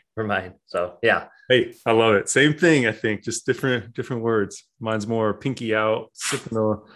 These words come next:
Speaker 2: sipping a wine glass. <laughs> All right. You wanna kick one off?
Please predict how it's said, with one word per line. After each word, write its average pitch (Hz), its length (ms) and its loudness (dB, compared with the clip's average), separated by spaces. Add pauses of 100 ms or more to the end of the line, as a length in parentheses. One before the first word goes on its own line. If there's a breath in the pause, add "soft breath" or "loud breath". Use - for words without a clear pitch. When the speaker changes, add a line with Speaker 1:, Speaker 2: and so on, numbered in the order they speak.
(240 loud breath)
Speaker 2:
sipping - 300 -2
a 104 40 2
wine 104 200 4
glass. 101 400 4
<laughs> 370 720 2 (2000 loud breath)
All 147 180 4
right. 107 220 0
You 123 100 -4
wanna 135 140 0
kick 170 220 0
one 170 160 0
off? 180 260 -2